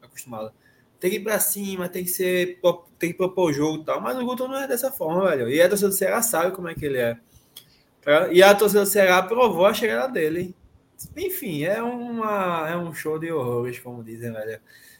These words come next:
E por conta desse joguinho de Guto,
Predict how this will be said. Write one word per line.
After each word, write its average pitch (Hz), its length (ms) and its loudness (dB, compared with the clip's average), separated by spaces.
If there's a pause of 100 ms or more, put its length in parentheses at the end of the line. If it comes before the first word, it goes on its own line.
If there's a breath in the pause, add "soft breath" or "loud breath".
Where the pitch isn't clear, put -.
(180 soft breath)
E 208 360 2 (140)
por 175 160 -2
conta 196 300 2
desse 220 560 0
joguinho 180 420 0
de 151 280 -6
Guto, 147 580 -6